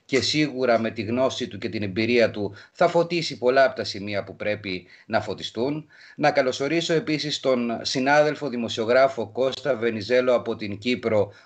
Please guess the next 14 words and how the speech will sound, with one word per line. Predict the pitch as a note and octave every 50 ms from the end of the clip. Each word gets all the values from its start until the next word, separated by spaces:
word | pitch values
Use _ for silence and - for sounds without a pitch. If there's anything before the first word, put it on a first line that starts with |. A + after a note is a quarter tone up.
| _
ο | _ -
οποίος | A#2+ A#2+ A#2+ C#3 C#3+ C#3+ C#3+ C#3+ C#3 - - - -
συστηματικά, | - - - F#3 E3+ - - D#3 D3+ D3+ - - B2+ - D3+ D#3 C#3 B2 G2+ F2+ - - - _ - _
α, | - C3 B2+ B2 B2
ενημερώνει | - C#3+ C#3 C3+ C#3 C3 C#3 C#3+ D3 E3 D#3+ D3 C3+ B2
τους | G2 A2+ G#2 G#2+
αναγνώστες | G#2+ G#2 G#2+ G#2+ A#2 A#2 A2 A2+ - - -
του | - A2
δρόμου | G#2 G#2+ A2+ A2+ G#2+ G#2+ G#2
της | G#2 - -
αριστεράς, | G2+ F#2+ F#2+ - - G#2+ G#2+ A2 A2 G#2+ G2+ - - - - - - - - -
α, | - A#2+ A#2+ A#2 A#2 A2+ A2+ G#2+ G#2+ F#2 D2+ C2+ C2+ C#2+ - - - - - - - - - -
έχοντας, | - C#3 C#3 E3 E3+ E3 E3 E3+ E3 D#3+ E3 E3+ D#3+ - - -
α, | D#3+ D#3+ D#3 D#3 D#3 D3+ D3+